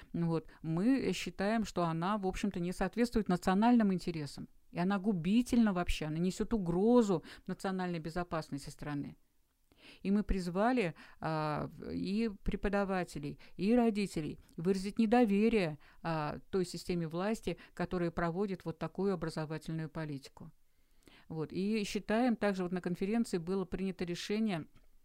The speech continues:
о том, что нужно, а, сохранять, а, и искать вот те классические методики образовательные, а, которые были,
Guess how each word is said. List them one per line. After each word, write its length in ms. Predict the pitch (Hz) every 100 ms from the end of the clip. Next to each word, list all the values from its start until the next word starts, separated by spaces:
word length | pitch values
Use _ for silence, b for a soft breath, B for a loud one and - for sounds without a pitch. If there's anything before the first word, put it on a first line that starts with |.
| - - - - -
о 60 |
том, 200 | - 185
что 220 | 170 - 165
нужно, 420 | 185 180 190 175 B B B
а, 420 | - 160 160 147 -
сохранять, 680 | - - 190 190 214 208 B B -
а, 260 | - 160 -
и 160 | - 214
искать 480 | - - 180 196 175
вот 140 | 170
те 100 | 185
классические 640 | - 185 - 202 - - 175
методики 500 | 175 208 214 196 185
образовательные, 880 | 170 170 175 175 175 175 170 165 165 B B
а, 300 | 151 147 147
которые 440 | - 170 185 175 160
были, 420 | 147 180 175